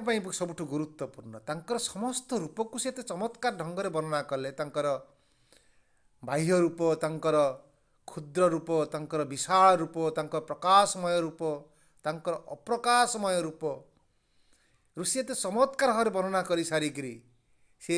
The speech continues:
ପୁଣି ସେ କହୁଛନ୍ତି, ଅମନମ୍, ତାକୁ ମନ ଦ୍ୱାରା ଜାଣି ହେବନି, ଅପ୍ରାଣ, ତାକୁ ପ୍ରାଣ ଦ୍ୱାରା ଜାଣି ହେବନି, ତାକୁ ଦେଖି ହେବନି, ଅଚକ୍ଷୁମ୍। ଅସ୍ପର୍ଶମ୍, ତାକୁ ସ୍ପର୍ଶ କରିହେବ ନାହିଁ।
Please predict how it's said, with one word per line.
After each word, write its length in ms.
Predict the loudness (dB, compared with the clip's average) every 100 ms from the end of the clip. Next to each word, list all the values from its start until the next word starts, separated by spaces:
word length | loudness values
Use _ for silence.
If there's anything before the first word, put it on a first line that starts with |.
| 0
ପୁଣି 280 | -2 -4 -2
ସେ 120 | -2
କହୁଛନ୍ତି, 480 | -4 -4 -4 -6 -4 -4
ଅମନମ୍, 520 | 0 2 4 2 -2 -10 -18 _ _ _ _
ତାକୁ 140 | -12 -6
ମନ 180 | -2 -2 0
ଦ୍ୱାରା 280 | 4 6 6
ଜାଣି 220 | 4 -2
ହେବନି, 380 | -2 -2 -4 -8 -16 _ _ _ _ _ _ _ _ -12
ଅପ୍ରାଣ, 400 | -2 4 4 4
ତାକୁ 280 | 0 -4 -4
ପ୍ରାଣ 240 | -2 0 0
ଦ୍ୱାରା 260 | 0 2 4
ଜାଣି 220 | 2 0
ହେବନି, 380 | -2 -4 -6 -8 -14 -20 _ -12
ତାକୁ 180 | -10 -8
ଦେଖି 300 | -8 -8 -4 -4
ହେବନି, 200 | -2 -4
ଅଚକ୍ଷୁମ୍। 680 | -6 -8 _ -10 -8 -8 -14 _ _ _ _ _ _ _ _ _ _ _ -8
ଅସ୍ପର୍ଶମ୍, 640 | -4 -2 -2 -2 -4 -4 -4
ତାକୁ 220 | -6 -6
ସ୍ପର୍ଶ 440 | -6 -6 -6 -8
କରିହେବ 460 | -6 -4 -4 -6 -10
ନାହିଁ। 180 | -14